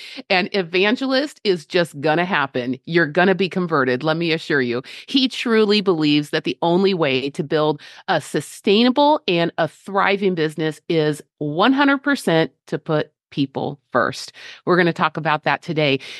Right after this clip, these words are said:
He is an experience evangelist and he loves to build experience ecosystems. We're gonna talk about that too. He just unapologetically challenges leaders to blow up outdated, siloed systems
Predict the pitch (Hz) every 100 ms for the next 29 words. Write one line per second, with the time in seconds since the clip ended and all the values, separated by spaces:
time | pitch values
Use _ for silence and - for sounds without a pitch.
0 | - 220 214 208 214 269 277 - 165 170
1 | 165 156 156 156 156 160 160 - 190 190
2 | 180 208 190 185 185 - 202 156 147 151
3 | 156 - - - _ 180 - - 185 170
4 | 170 165 170 - _ 180 185 196 151 -
5 | 127 - - - - 165 185 240 254 277
6 | 311 320 311 269 294 - 349 320 214 175
7 | 254 226 262 254 - - 233 262 - -
8 | 233 233 214 185 180 175 - 139 143 -
9 | - - - 220 202 202 202 185 170 160
10 | 147 147 143 147 - - 147 143 - 156
11 | 175 190 180 156 - 190 220 - - 180
12 | 170 165 156 - - 208 214 214 185 180
13 | 151 165 160